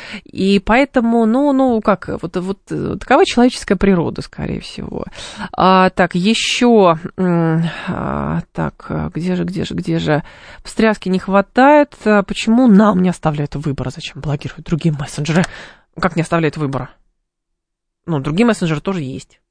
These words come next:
Более того, они разные. Они разные. Вы знали, что в некоторых странах, например, телега не популярна? Ну, вот так случилось, что телегой пользуются в России, самый популярный мессенджер, и в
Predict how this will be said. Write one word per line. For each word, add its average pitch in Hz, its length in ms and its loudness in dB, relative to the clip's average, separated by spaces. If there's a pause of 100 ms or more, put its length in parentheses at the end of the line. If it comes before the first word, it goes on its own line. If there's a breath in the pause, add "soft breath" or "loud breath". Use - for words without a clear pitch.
(240)
Более 175 140 -6
того, - 120 -2
они 185 200 4
разные. 156 460 0 (580)
Они 175 180 4
разные. 151 420 0 (600 soft breath)
Вы 170 100 2
знали, 285 200 4
что - 140 -2
в 185 40 -2
некоторых 202 260 -2
странах, 277 320 0
например, 185 280 0
телега 214 280 0
не 185 100 0
популярна? 135 520 -2 (800)
Ну, 202 100 0
вот 165 140 -2
так 185 160 -2
случилось, 247 380 0
что - 160 -8
телегой 190 300 0
пользуются 175 420 -4
в 160 60 -6
России, 254 440 -4 (260 soft breath)
самый 226 200 -2
популярный 202 380 2
мессенджер, 190 480 -2
и 277 160 0
в 185 140 2